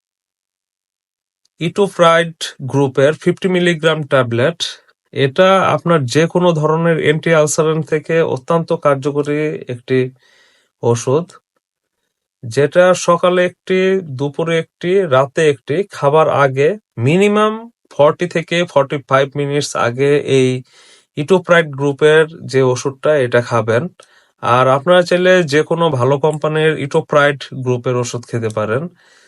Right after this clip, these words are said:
তবে আপনারা চেষ্টা করবেন যে এই গ্রুপের মধ্যে, আহ, মোটামুটি যেটা সবচেয়ে ভালো সেটা হলো ইটোপা। এটা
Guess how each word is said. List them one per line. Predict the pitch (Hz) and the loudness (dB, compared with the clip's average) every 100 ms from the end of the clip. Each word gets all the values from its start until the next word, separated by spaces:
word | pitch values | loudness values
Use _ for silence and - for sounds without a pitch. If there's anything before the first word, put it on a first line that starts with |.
| _ _ _ _ _ _ _ _ _ _ - | _ _ _ _ _ _ _ _ _ _ 0
তবে | 160 170 196 190 | 0 2 4 4
আপনারা | 160 175 175 | 2 0 0
চেষ্টা | 170 170 175 190 | 2 0 0 0
করবেন | 175 151 131 175 170 | 2 2 2 0 0
যে | 143 151 151 | 2 2 2
এই | - 165 | 2 -2
গ্রুপের | 170 156 160 170 | 0 -2 -2 -2
মধ্যে, | 170 165 175 175 175 170 139 - - | -4 -4 0 2 2 2 -8 -18 -10
আহ, | - 127 131 | -4 0 2
মোটামুটি | 131 143 156 151 147 156 151 | 0 0 0 0 0 -2 0
যেটা | 123 120 | -2 -2
সবচেয়ে | 127 135 - 156 | -2 -4 -2 -4
ভালো | 123 120 123 143 | 0 0 2 0
সেটা | 165 - 139 147 | -2 -6 -6 -2
হলো | 147 151 | 0 0
ইটোপা। | 160 170 165 123 170 208 _ - | -2 -2 0 0 0 -6 _ -8
এটা | 123 123 | -6 2